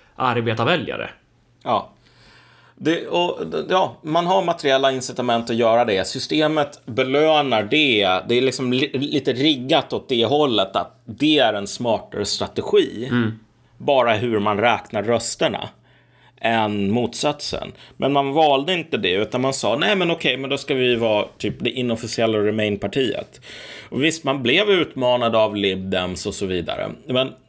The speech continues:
Speaker 2: och man hade ett stort problem att, alltså, basen var splittrad på hälften.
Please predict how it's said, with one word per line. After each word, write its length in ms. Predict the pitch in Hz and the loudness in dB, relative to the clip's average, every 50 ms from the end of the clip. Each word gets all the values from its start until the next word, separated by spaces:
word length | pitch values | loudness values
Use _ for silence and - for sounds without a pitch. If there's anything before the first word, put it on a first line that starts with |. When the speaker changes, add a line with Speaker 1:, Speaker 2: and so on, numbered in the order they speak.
| - - 170 | -16 -8 -2
Speaker 2:
och 200 | 156 135 127 143 | -2 -2 -2 0
man 260 | 139 131 - 127 123 | 0 0 0 0 0
hade 380 | 151 151 139 117 120 - - | 2 0 0 0 0 0 0
ett 180 | 196 - - - | 0 0 -2 -12
stort 400 | - - - - 269 - - - | -12 -8 -2 0 0 0 -2 -4
problem 460 | - - - - 104 101 95 98 101 | -12 -8 -2 0 0 0 0 0 -2
att, 280 | 98 98 - - - - | -2 -4 -4 -8 -10 -6
alltså, 180 | 113 104 110 | -4 -2 -2
basen 540 | 110 104 - 127 139 - - - - 131 104 | -2 0 0 2 2 2 2 0 -2 -4 -2
var 100 | 101 101 | -2 -2
splittrad 580 | - - - 117 101 - - - 95 92 95 - | -2 -2 -2 -2 -4 -4 -4 -4 -4 -4 -4 -4
på 60 | 104 | -4
hälften. 640 | 107 139 185 202 185 - 139 127 - 113 98 - | -2 0 0 0 0 -2 -6 -8 -8 -8 -8 -10